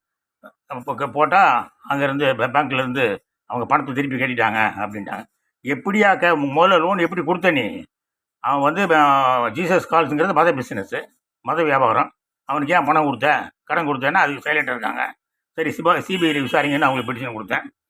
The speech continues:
அது தூங்கிக்கிட்டு இருக்கு. அப்புறமா நம்ம அதானி ஊழல், நிலக்கரி இறக்குமதி ஊழல்னு சொல்லி அவர் புகார் கொடுத்து அது ஒரு எட்டு மாசமா பெண்டிங் இருந்துகிட்டு இருக்கு. அதுக்கப்புறமா பி எஸ் என் எல், சாதாரண பி எஸ் என் எல், இந்த நைன் ட்ரிபிள் ஃபோர் ஜீரோ நம்பர்ல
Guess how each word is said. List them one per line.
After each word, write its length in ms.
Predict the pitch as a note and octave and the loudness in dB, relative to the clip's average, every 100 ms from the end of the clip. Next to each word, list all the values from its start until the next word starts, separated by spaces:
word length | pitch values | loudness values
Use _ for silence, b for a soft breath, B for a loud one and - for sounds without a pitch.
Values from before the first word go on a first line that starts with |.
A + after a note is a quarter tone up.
| _ _ | _ _
அது 160 | - C3+ | -6 -4
தூங்கிக்கிட்டு 480 | C#3 C#3 B2 G#2+ G2 | 0 0 0 -4 -6
இருக்கு. 260 | B2+ - _ _ _ _ _ _ _ | -8 -8 _ _ _ _ _ _ _
அப்புறமா 380 | - B2+ C3+ C#3 C3 A#2 G#2+ F#2+ F#2+ F#2+ _ _ _ _ _ _ | -6 -4 2 4 6 4 2 0 -4 -8 _ _ _ _ _ _
நம்ம 300 | - C3+ C3 B2 A#2 A#2 A2+ | -6 -2 2 4 4 4 4
அதானி 440 | E3+ F3 D#3+ C3+ - | 4 2 0 -6 -4
ஊழல், 400 | D#3 E3 C3+ - _ _ _ _ _ _ _ _ | 2 2 2 -8 _ _ _ _ _ _ _ _
நிலக்கரி 400 | C#3+ D#3+ D3 C#3+ | -2 0 2 2
இறக்குமதி 400 | C#3 C3 C#3 C3 | 0 0 -2 0
ஊழல்னு 340 | C3 D3+ C#3+ | 2 2 2
சொல்லி 200 | C3 D3 | 0 2
அவர் 220 | C3+ C3+ | 2 2
புகார் 240 | A2 C#3+ C3 | 2 2 2
கொடுத்து 200 | B2+ C3+ | 0 0
அது 100 | B2 | 2
ஒரு 80 | A#2+ | -2
எட்டு 160 | A#2 | 0
மாசமா 240 | B2 B2+ A#2+ | 0 2 0
பெண்டிங் 320 | B2 B2 G#2+ | -2 -4 -4
இருந்துகிட்டு 260 | G#2 G2+ | -6 -8
இருக்கு. 360 | F2+ F#2+ C3 - _ _ _ _ _ _ _ C3 | -10 -8 -8 -8 _ _ _ _ _ _ _ -6
அதுக்கப்புறமா 540 | C3+ C3 D3 D3+ A#2+ | -2 0 2 2 2
பி 100 | E3 | 2
எஸ் 180 | F3+ - | 2 2
என் 60 | |
எல், 140 | C3+ - | -2 -2
சாதாரண 440 | D3 C#3+ D#3 E3+ | 0 4 4 2
பி 100 | D3 | 2
எஸ் 160 | E3 C3+ | 2 2
என் 60 | |
எல், 120 | C3+ C3+ | 0 0
இந்த 200 | C#3 C3+ | -4 0
நைன் 220 | D3+ D3+ | 0 0
ட்ரிபிள் 240 | D3 D3 | 0 0
ஃபோர் 180 | D3 C3+ | 2 0
ஜீரோ 260 | D3+ D3 C3 | 2 2 2
நம்பர்ல 560 | C#3 C#3+ D3 D#3+ G#2 | 2 2 2 0 -2